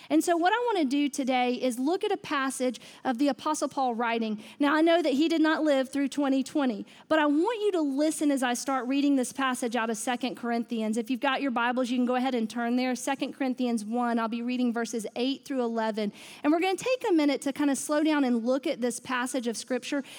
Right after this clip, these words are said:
It's almost like the Apostle Paul was coming to the end of a really bad year and where he's going and what his plan is. And I think this would be a great blueprint for us moving forward into twenty twenty-one. So we're gonna take a few minutes and read it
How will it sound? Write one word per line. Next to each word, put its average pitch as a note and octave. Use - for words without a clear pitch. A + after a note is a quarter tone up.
It's F4
almost F4+
like C#4+
the C4+
Apostle C#4
Paul C4
was A#3+
coming C#4
to C#4
the B3
end B3+
of G#3+
a A#3
really B3+
bad A#3
year C4
and C#4
where C#4+
he's C#4
going B3+
and A#3
what C4
his B3
plan B3
is. G3
And C4
I C#4+
think D4+
this C#4+
would C#4+
be B3
a A3+
great A3+
blueprint B3
for A#3
us B3
moving C#4
forward B3
into A#3
twenty B3
twenty-one. A3+
So A#3
we're A#3
gonna C#4+
take D4+
a D4+
few C#4+
minutes C4+
and A3
read B3
it A#3+